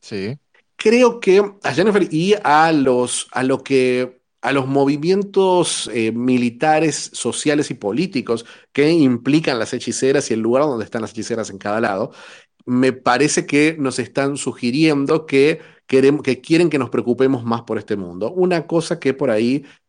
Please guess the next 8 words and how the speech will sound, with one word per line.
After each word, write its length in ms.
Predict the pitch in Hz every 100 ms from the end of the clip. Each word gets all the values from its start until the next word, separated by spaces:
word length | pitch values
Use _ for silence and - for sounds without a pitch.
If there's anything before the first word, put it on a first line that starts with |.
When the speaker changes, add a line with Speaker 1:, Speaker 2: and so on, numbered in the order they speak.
| _
Speaker 2:
tiene 260 | 139 143
más 220 | 143 143 -
que 120 | 151
ver 340 | 135 127 135
con 380 | - 123 131 135 _
Tolkien, 460 | - 220 131 98 78
que 240 | - 117
Tolkien, 680 | 101 131 131 135 156 156 143